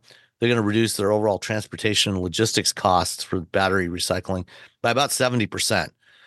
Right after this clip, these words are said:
Um, you know, 'cause what, you know, when cars, you know, reach the end of their life, they go to a wrecking yard at some location,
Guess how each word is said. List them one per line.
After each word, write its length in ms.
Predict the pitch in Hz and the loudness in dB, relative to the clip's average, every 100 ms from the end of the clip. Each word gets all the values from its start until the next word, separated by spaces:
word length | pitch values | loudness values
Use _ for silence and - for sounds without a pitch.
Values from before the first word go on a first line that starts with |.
| - _ - | -20 _ 0
Um, 440 | 95 92 90 87 - | 2 2 0 -4 -4
you 100 | 104 | -4
know, 80 | 90 | -2
'cause 240 | 113 - - - - | -2 -4 -8 -20 -8
what, 220 | 147 156 - _ _ 107 _ _ 135 | -2 -2 -2 _ _ _ _ _ 0
you 100 | 120 | 2
know, 160 | 107 - | 0 -2
when 240 | 123 120 _ _ | -2 -4 _ _
cars, 640 | - 143 143 131 - - - _ _ - | -2 2 2 2 0 -4 -8 _ _ -2
you 120 | 113 | 0
know, 100 | 101 | 0
reach 260 | 113 123 | 0 -2
the 80 | 117 | 0
end 140 | 113 113 | 0 0
of 80 | |
their 140 | 107 101 | 0 2
life, 240 | 107 104 | 2 2
they 100 | 110 | 0
go 140 | 104 131 | 0 2
to 40 | |
a 100 | 117 | 2
wrecking 340 | 104 113 117 107 | 2 -2 -2 -2
yard 280 | 101 95 | 0 -2
at 60 | 98 | -2
some 240 | - 101 | -4 -2
location, 560 | 101 - 101 98 101 | -2 0 0 0 0